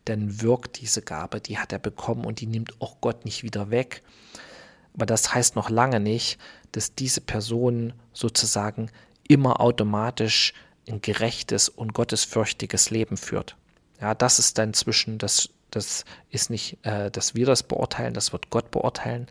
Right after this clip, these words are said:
Eines Tages, wenn wir vor ihm stehen, ähm,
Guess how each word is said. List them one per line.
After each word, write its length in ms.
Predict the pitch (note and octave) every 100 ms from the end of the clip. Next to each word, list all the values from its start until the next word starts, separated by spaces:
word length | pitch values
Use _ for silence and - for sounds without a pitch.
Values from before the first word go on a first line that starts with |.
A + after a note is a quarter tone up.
| - -
Eines 340 | G#2 G#2+ G#2
Tages, 420 | - G#2 G#2 G#2+ G2+
wenn 200 | G2 F#2+
wir 160 | F2+
vor 280 | - - -
ihm 160 | G#2 G2+
stehen, 440 | - A2 A2+ B2 - _ _ _ _ _ _ _
ähm, 420 | A#2 G#2+ G2 G2